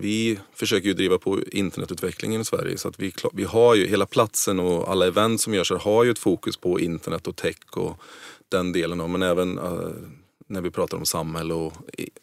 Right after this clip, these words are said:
eh, teknikens påverkan på samhället och alla de här frågorna. Så vi ligger ju där, vi har ju väldigt sällan ett events här som, som, eh, pratar om simning och,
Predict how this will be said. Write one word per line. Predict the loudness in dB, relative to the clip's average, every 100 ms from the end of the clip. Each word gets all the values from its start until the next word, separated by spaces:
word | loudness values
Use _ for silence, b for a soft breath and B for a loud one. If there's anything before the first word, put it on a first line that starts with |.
| -16
eh, | -14 -14 _
teknikens | -10 -4 -2 -2 -4 -6
påverkan | -2 0 2 0 -4 -6
på | -4
samhället | -4 -2 -4 -6 -8 -8
och | -10 -10 -16 b b b b b
alla | -4 -2
de | -2
här | -4
frågorna. | -4 -2 -2 -4
Så | -6 0
vi | 2
ligger | 2 4
ju | 4
där, | 4 4
vi | 6
har | 6 8
ju | 8
väldigt | 6 4
sällan | 2 2 2 0 -2
ett | -4 -6 -8 -6
events | -4 0 0 0 -2
här | -2
som, | -2 -8 -10 -8
som, | -6 -6
eh, | -8 -8 -8 -10 -14 b b b b -4
pratar | -2 0
om |
simning | 0 0 0 0 2 2 2
och, | -2 -4